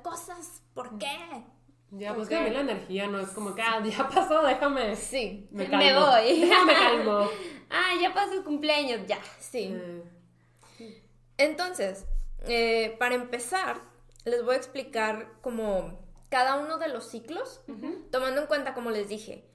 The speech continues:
Speaker 1: tu ciclo comienza en tu día de tu cumpleaños. Entonces, por ejemplo, mi cumpleaños es el once de mayo,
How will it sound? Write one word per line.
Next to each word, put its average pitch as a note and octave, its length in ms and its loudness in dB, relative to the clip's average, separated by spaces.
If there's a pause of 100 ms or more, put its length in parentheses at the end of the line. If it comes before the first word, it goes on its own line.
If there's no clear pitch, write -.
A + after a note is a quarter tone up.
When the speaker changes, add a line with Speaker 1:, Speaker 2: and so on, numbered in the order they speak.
(460)
Speaker 1:
tu C#4+ 120 -2
ciclo F4 420 -6
comienza E4+ 500 -8 (240)
en C#4+ 380 -6
tu A#3+ 140 -6
día A#3+ 460 0
de G#3 120 -8
tu A#3+ 180 -12
cumpleaños. G3 600 -8
Entonces, A3+ 260 -10
por A#3 140 -8
ejemplo, B3 220 -6
mi C4 120 -4
cumpleaños C4+ 460 -4
es D4+ 140 -8
el B3+ 120 -2
once C4+ 260 -4
de B3+ 60 -4
mayo, D#4+ 420 -6